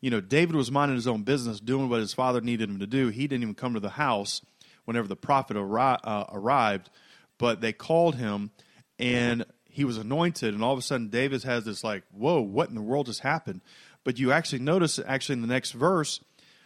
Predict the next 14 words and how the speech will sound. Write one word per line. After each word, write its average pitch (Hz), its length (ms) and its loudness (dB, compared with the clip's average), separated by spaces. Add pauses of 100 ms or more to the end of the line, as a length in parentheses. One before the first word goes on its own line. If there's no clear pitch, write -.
(240)
uh, 120 240 2
that 107 280 -4
David 156 400 2
actually 131 320 0
went 131 280 -2
right 131 240 2
back 156 280 -2
out 147 300 2
in, 123 180 -6 (180)
to 139 100 -4
tending 160 300 0
the 135 60 -2
sheep - 400 -2 (760)
and 131 520 2